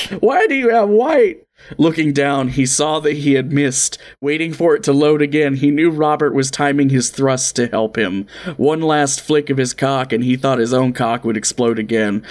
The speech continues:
Looking down, he saw the ball had worked. One beep, two beeps. Damn, it escaped. And then he's just like, "Hang on, let me get out my master ball." And with one hand, he, <laughs> he equips the special item to catch Mewtwo.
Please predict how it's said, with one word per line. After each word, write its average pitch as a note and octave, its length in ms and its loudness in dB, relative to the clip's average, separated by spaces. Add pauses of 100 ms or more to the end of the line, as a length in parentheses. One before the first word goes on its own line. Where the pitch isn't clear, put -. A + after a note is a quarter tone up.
(140)
Looking D3+ 320 -2
down, C#3 240 0
he C3 100 0
saw C3 200 0
the B2 120 0
ball A2+ 340 0
had A2+ 160 -6
worked. G#2+ 380 0 (220)
One C3+ 260 -2
beep, B2 240 0 (180)
two D3 180 0
beeps. A#2+ 400 -2 (280)
Damn, A#2 400 -4 (240)
it B2 140 -6
escaped. A2 600 -2 (240)
And B3 160 2
then C4+ 120 2
he's A#3 180 0
just G#3 120 0
like, D#3 200 -2 (200)
"Hang C#3+ 220 -4
on, C#3 360 0 (140)
let D#3 180 2
me D#3 120 0
get D#3 220 -4
out D#3 160 -2
my C#3+ 140 0
master C#3+ 520 0
ball." C3 440 -2 (200)
And D3+ 200 -2
with D3+ 120 0
one E3 260 2
hand, D#3 420 0
he, C#3+ 340 0
<laughs> - 120 -10
he F#3 360 -2 (300)
equips C#3+ 600 0
the C3 320 0
special B2+ 580 -2
item A#2+ 400 0
to - 140 -2
catch A2 380 -4
Mewtwo. A2+ 600 0